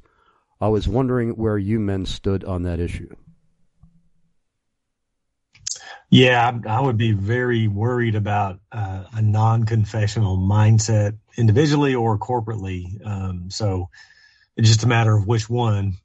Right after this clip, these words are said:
Speaker 2: uh, obviously. So, you know, with New Covenant, we, we would disagree with the covenant theology substructure of sixteen eighty-nine,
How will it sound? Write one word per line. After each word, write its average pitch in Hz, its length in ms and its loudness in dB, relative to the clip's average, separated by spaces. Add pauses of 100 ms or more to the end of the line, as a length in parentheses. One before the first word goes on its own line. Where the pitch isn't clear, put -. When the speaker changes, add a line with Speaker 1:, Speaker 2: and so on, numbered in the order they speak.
Speaker 2:
uh, - 60 -12
obviously. 107 720 0
So, 107 380 2
you 104 160 -2
know, 107 80 4
with 101 120 2
New 113 140 6
Covenant, 113 380 2
we, 110 360 2
we 113 140 0
would 107 100 4
disagree 107 520 2
with 101 260 -2
the 107 60 -10
covenant 107 340 -4
theology 107 380 0
substructure 104 600 -4
of 90 80 -6
sixteen 104 380 -2
eighty-nine, 98 600 2